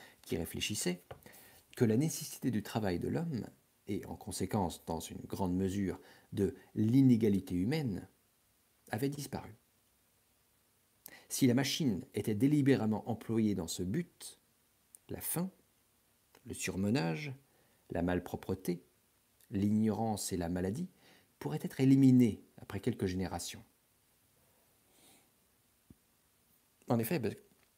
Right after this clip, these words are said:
alors qu'elle n'était pas employée dans cette intention, la machine,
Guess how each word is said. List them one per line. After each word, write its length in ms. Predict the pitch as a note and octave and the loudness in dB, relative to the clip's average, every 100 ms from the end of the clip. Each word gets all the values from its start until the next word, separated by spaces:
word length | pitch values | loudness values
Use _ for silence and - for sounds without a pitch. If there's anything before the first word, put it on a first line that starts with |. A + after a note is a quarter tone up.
| _ _ _ _ _ - | _ _ _ _ _ -2
alors 200 | C3+ C3 | 0 0
qu'elle 120 | B2+ | 2
n'était 220 | A2 A2 | 2 2
pas 180 | B2 A#2 | 2 0
employée 380 | A#2+ G#2+ A#2 A#2 | -2 -2 2 4
dans 120 | G#2 | 2
cette 220 | E2+ F2+ F2+ | -2 -6 -8
intention, 440 | E2+ E2+ - E2+ - - - | -8 -8 -8 -10 -12 -20 -6
la 100 | - | -2
machine, 640 | F2+ F2+ - - F#3+ F#2+ | 0 0 -2 -2 0 -2